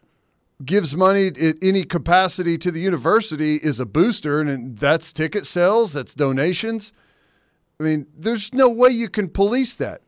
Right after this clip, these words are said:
It's absurd that they're even acting like they can. It just, it, it,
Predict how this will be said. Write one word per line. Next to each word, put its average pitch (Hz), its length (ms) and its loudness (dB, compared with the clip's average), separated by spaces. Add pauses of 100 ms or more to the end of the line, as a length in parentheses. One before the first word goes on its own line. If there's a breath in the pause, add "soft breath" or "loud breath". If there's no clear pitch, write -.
It's 202 200 2
absurd 214 560 2
that 185 160 0
they're 190 160 4
even 160 480 -2 (520)
acting 202 460 2
like 147 320 2
they 151 180 2
can. 160 600 -4
It 170 140 4
just, - 360 -2 (100)
it, 185 220 -10
it, 180 160 -2